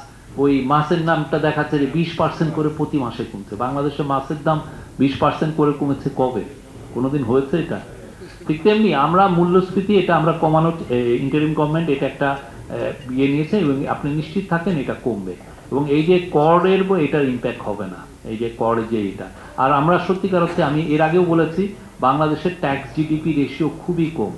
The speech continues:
ট্যাক্স জিডিপি রেশিও যদি কম থাকে, যেটা আমাদের সাত আটের পার্সেন্টে এসছে, ওই দেশের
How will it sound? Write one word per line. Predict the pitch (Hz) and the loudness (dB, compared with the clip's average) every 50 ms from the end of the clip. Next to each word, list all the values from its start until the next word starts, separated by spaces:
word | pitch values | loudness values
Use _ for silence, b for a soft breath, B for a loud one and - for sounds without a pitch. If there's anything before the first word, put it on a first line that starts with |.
| - - B B B B B B B B - - | -12 -16 B B B B B B B B -8 -2
ট্যাক্স | - 139 143 139 - - | 0 2 2 0 0 0
জিডিপি | 175 175 175 180 175 170 180 180 180 175 | 0 2 2 2 2 4 4 6 6 6
রেশিও | 151 143 147 - - 180 185 175 165 | 6 4 0 0 2 4 4 4 6
যদি | 170 170 170 175 170 - | 4 2 2 2 -2 0
কম | - 160 175 190 196 180 185 | 2 4 4 4 4 2 0
থাকে, | 151 131 127 - 110 101 101 | -2 -2 -2 -2 -2 -2 -2
যেটা | 104 117 120 143 131 | -2 -2 -2 0 0
আমাদের | 127 131 135 135 139 139 - | 0 0 0 -2 -2 -2 -2
সাত | - 139 143 - 135 | -2 -2 0 0 -2
আটের | 131 123 131 123 123 | -4 -2 -4 -6 -4
পার্সেন্টে | - 117 107 - - 123 123 117 127 117 | -4 -6 -6 -6 -8 -8 -6 -4 -4 -4
এসছে, | 101 - - - - 98 87 - B B B B B B | -4 -6 -10 -10 -10 -10 -10 -10 B B B B B B
ওই | - 131 143 | 0 0 2
দেশের | 147 160 156 156 170 185 175 175 | 2 2 0 0 2 2 2 0